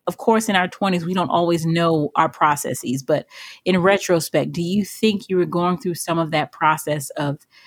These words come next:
the prayer part and then the meditation part and then, you know, the blessing and the miracle?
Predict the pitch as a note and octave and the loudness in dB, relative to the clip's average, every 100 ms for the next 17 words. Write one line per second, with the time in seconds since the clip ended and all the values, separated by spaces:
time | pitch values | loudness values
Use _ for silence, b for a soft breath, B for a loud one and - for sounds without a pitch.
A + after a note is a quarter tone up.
0 | B B D#3+ - G3+ G#3+ A3 A3 A3+ G#3+ | B B -8 -4 0 4 2 2 2 2
1 | G#3+ - E3 D3+ E3+ F3 E3+ E3 D#3+ D#3 | 2 -4 -6 -2 0 0 0 0 0 -2
2 | - F#3+ F#3 G3+ - G3+ G3+ - - E3+ | 0 0 0 -6 -2 0 0 -4 -8 -6
3 | E3+ F3 E3+ E3+ G3+ F3 D3+ D#3+ F3 A3 | -2 -2 -2 -2 -2 0 -2 -4 0 2
4 | B3 - A#2 C3+ E3+ A3 F#3+ C#3+ - | 2 0 -2 -2 0 2 0 -2 -12